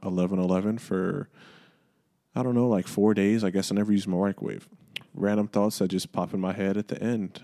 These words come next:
Um, oh, yeah. Make sure you guys like, subscribe. Oh, the, like, subscribe, follow, rate, review, comment, uh, share.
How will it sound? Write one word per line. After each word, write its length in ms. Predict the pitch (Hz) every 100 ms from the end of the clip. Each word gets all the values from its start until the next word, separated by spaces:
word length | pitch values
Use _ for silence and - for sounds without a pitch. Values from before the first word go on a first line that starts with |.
| -
Um, 520 | 98 92 87 87 110 - _ _ _ - - - - - - _ _ _ _
oh, 360 | 98 117 123 127
yeah. 680 | 123 113 113 117 120 120 113
Make 200 | 110 107
sure 180 | 127
you 60 | 123
guys 280 | 123 123 107
like, 220 | 101 101
subscribe. 580 | - - 101 98 98 101 _ - -
Oh, 160 | 113 110
the, 320 | 110 - - - _ _ - _ _ -
like, 460 | 92 90 139 - -
subscribe, 800 | - 120 - - 92 90 92 95 - _ _ _ - -
follow, 680 | 101 113 117 123 127 156 -
rate, 300 | 98 123 - -
review, 460 | 90 98 110 123 -
comment, 480 | - 95 113 120 - _ _ _ _ _ _ _ _ _ _ -
uh, 320 | 101 90 82
share. 800 | 85 - - 95 110 123 131 131